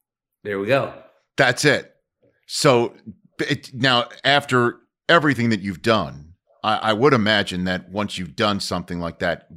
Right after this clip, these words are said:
Speaker 2: you do look out of the side of your eye to see if Scorsese's happy.
Speaker 1: I've only, I've been able to work with the great Martin Scorsese once, but here's what you know. Here's one of the great things I learned about him. He
Speaker 2: Yeah.
Speaker 1: loves funny. And he sits over the monitor,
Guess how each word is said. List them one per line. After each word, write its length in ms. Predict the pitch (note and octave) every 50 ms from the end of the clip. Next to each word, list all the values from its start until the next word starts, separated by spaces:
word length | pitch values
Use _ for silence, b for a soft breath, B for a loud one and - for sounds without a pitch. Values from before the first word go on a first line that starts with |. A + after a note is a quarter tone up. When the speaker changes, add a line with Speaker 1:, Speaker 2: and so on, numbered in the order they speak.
| D2 D2 D#2
Speaker 2:
you 160 | F#2 A2+ A2
do 200 | - - A#2 A#2
look 260 | G2 G#2+ G#2 G2+ - _ _ _ _ _ _ _ _ -
out 140 | G#2+ G#2+
of 60 | F#2+ F2+
the 40 | F2+
side 280 | - - G#2+ G2+ F#2+
of 40 | F#2+
your 160 | F#2 F#2 F#2
eye 300 | G2 G2 F#2+ F#2 F#2 F2+ E2+ - b b b b b b b
to 80 | - A2
see 140 | - - G#2+
if 60 | F#2 -
Scorsese's 840 | - - G2+ G2+ F2+ - G#2+ G2 F#2+ F2 F2+ F2+ E2 C#2 C#2+ - _ _ -
happy. 560 | - B2 A2+ G#2 G2 - G#2 F#2+ F#2+ F2+ - _ -
Speaker 1:
I've 140 | - E3+ G3
only, 320 | A#3 A#3+ A3+ G#3 F#3 F3 F3+
I've 160 | F3 F3 E3+
been 100 | F3 F3
able 120 | E3+ E3 D#3
to 60 | C#3+ C#3+
work 220 | C#3+ C#3+ C#3 -
with 80 | C3+ A#2
the 80 | A#2
great 180 | A#2 C3 C3+ G#2+
Martin 220 | B2+ B2+ A#2+ A#2 -
Scorsese 400 | - A#2 F#2 A#2+ A2 G#2 G2 G2
once, 300 | G2 F#2 F2 D#2 - -
but 100 | - G#2
here's 300 | B2+ D#3 F#3+ G3+ - F#3
what 120 | F#3 -
you 140 | C#3 C3+ C3
know. 180 | B2 A#2+ A2 A2
Here's 240 | C3 E3+ F#3 F#3 E3+
one 140 | D#3 D#3+ D#3
of 40 | D3+
the 40 | C#3
great 240 | - C3 C3 C3 B2
things 180 | C3+ B2 G#2
I 60 | G#2
learned 260 | G#2 G2+ G2+ G2 G2 G2
about 200 | F#2 F#2 E2 E2
him. 160 | F2 F2 E2+ - B B B B B B B _
He 140 | - - A2+
Speaker 2:
Yeah. 280 | G2 G2+ G2 G2 G2 G2+ - _ _ _ _ _ -
Speaker 1:
loves 760 | - F#2 F2+ F#2 F2+ F2 F2 F2 E2+ E2+ - - - _ _ _ _
funny. 540 | - - - - D#2 - - - - - _ _ _ _ _ _ _ _ _ _ _ _ b b b b b b b b b b
And 140 | - G2 G#2
he 80 | G2+ G2
sits 320 | - - F#3 E3 - -
over 180 | F3 E3 C#3+ B2+
the 60 | A#2
monitor, 640 | A#2 A#2 A#2+ C3 C3 B2 G#2+ F2+ D#2 D2 - -